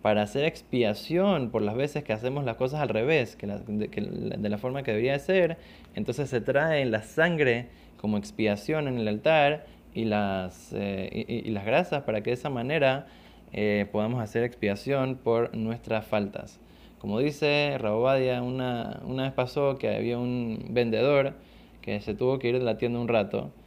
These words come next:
Entonces puso a alguien ahí encargado que le dijo, "Mira, cualquier cosa, si alguien viene, si le puedes vender, está bien".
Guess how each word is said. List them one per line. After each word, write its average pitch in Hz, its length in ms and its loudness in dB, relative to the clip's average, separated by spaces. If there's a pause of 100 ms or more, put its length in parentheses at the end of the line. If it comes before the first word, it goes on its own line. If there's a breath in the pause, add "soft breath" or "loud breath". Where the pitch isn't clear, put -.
(140 loud breath)
Entonces 131 320 -4
puso 160 300 0
a 165 60 6
alguien 165 280 0
ahí 147 120 0
encargado 147 640 2
que 113 320 -2 (220)
le 113 120 2
dijo, 131 200 -2
"Mira, 143 420 0 (140)
cualquier 127 280 -2
cosa, 143 340 -2
si 120 120 -4
alguien 127 300 -2
viene, 147 340 0
si 117 140 -6
le 104 80 -2
puedes 120 200 -2
vender, 113 380 0 (440 loud breath)
está - 180 -2
bien". 160 340 -2